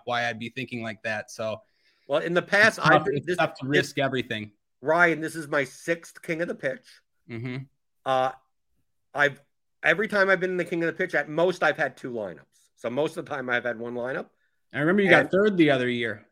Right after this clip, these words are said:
Speaker 2: I got third and I got a second. I got a second
Speaker 1: Yeah.
Speaker 2: and, and, and a third. Saramek beat me out the year that I got sec-, I mean, like,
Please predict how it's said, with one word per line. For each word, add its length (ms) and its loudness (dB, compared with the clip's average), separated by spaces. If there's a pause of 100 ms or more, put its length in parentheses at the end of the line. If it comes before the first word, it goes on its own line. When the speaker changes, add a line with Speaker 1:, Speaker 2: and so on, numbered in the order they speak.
(160)
Speaker 2:
I 80 4
got 260 4
third 220 6
and 100 0
I 60 6
got 160 4
a 40 0
second. 360 -4
I 120 0
got 200 2
a 80 -4
second 400 0
Speaker 1:
Yeah. 600 -8
Speaker 2:
and, 120 -6
and, 120 0
and 160 -2
a 40 -6
third. 340 -2
Saramek 540 0
beat 180 -12
me 140 -6
out 340 -6 (260)
the 80 -12
year 180 -2
that 100 -4
I 120 2
got 220 -6
sec-, 280 -4
I 40 -2
mean, 200 -4
like, 240 -4